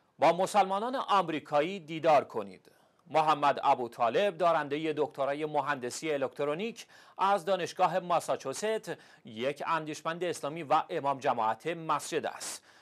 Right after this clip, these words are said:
او در طی این مراسم با شرکت کنندگان در مورد اسلام به گفتگو پرداخت.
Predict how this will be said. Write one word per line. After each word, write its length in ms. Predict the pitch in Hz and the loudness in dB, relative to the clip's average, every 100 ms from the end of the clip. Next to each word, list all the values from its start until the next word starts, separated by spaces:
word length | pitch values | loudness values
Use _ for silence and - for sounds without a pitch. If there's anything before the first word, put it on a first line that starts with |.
| _ | _
او 140 | - 131 | -10 2
در 200 | 135 135 | 4 4
طی 260 | - 143 | 0 -4
این 160 | 139 135 | -4 -2
مراسم 480 | 135 120 113 156 143 | 0 0 0 -6 0
با 140 | 139 | 0
شرکت 400 | 127 139 - 135 | 0 -6 -4 -6
کنندگان 540 | - 135 127 123 156 151 | -4 -8 -6 -2 -2 0
در 220 | 147 147 | 0 0
مورد 320 | 139 139 143 | -2 -4 -4
اسلام 580 | 165 - 135 - 143 143 | -6 -6 -8 -2 -2 -2
به 120 | 131 | -6
گفتگو 500 | 120 117 - 135 208 | -4 -4 -4 -4 -4
پرداخت. 680 | 131 117 101 - - - - | 2 2 2 -6 -16 -20 -20